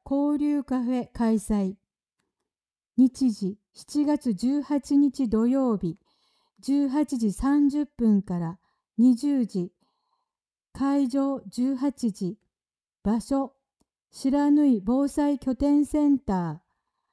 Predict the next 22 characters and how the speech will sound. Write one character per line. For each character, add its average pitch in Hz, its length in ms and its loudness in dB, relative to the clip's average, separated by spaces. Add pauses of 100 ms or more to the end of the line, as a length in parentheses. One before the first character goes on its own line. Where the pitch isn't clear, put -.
(600)
対 262 300 2
象、 269 480 -2 (1120)
県 294 360 4
外、 226 260 0
市 - 180 -4
外 285 260 0
か 220 200 -2
ら 202 200 -4
宇 214 140 -8
城 285 140 -2
市 226 260 -2
へ 202 180 -2 (360)
移 220 100 2
住 269 280 0
者。 175 280 -6 (2000)
内 262 420 4
容、 269 360 0 (720)
移 233 140 2
住 294 380 0
前 294 320 4
後 226 160 4
の 208 280 2